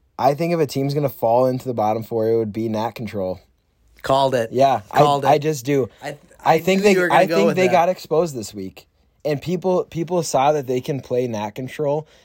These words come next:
Speaker 1: um, you know, in, in a man-to-man style and in moving the ball quick in a way that they just simply could not defend tonight. And that was seen in going oh and two. And, you know, again, they, they played some tough teams. They,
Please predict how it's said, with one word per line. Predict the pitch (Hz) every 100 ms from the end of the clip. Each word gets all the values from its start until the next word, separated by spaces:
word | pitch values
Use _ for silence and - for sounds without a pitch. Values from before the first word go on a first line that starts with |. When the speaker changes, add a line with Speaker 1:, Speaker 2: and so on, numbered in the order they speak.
| _ 123
Speaker 1:
um, | 123 120 120 113 110 107
you | 131 120
know, | 120
in, | 120 131
in | 117 127
a | 113
man-to-man | 117 127 131 147 139 131
style | 123 - 120 113 127 131 135
and | 127 123
in | 120
moving | 127 131 131
the | 131
ball | 110 110 113
quick | - 147 123
in |
a | 117
way | 120
that | 123 98
they | 120
just | 120 123 -
simply | 123 127
could | 120 113
not | 104 104 -
defend | 107 - 101 92 -
tonight. | 98 90 - - -
And | - 123
that | 135
was | 123
seen | - 135 95 - _ _
in | 120 123
going | 131 127
oh | 127
and | 135
two. | 123 131 95 - _ _ _ -
And, | 123 123 117 110
you | 104 131
know, | 135 135 -
again, | 147 170 131
they, | 151
they | - 151
played | 151 147 143 151
some | - 160
tough | 143 147 -
teams. | 131 127 139 127
They, | 131 123 120